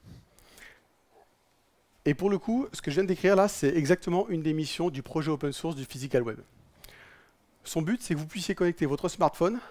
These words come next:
avec n'importe quel objet connecté, sans avoir besoin de télécharger une application dédiée pour cet objet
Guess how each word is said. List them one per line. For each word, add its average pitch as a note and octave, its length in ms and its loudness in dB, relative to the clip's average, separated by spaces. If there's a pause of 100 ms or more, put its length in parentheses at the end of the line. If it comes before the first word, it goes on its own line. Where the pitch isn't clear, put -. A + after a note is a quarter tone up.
(100)
avec C3+ 260 2
n'importe F#3 400 2
quel D#3 140 2
objet C#3+ 200 0
connecté, D#3+ 500 -2 (360)
sans A3 260 0
avoir F3 180 6
besoin D#3+ 220 -2
de D3 60 -6
télécharger F3+ 680 2 (180)
une D#3 100 0
application D3+ 500 -2
dédiée D#3+ 320 -2
pour C#3+ 160 -10
cet D3 160 -2
objet C3 300 0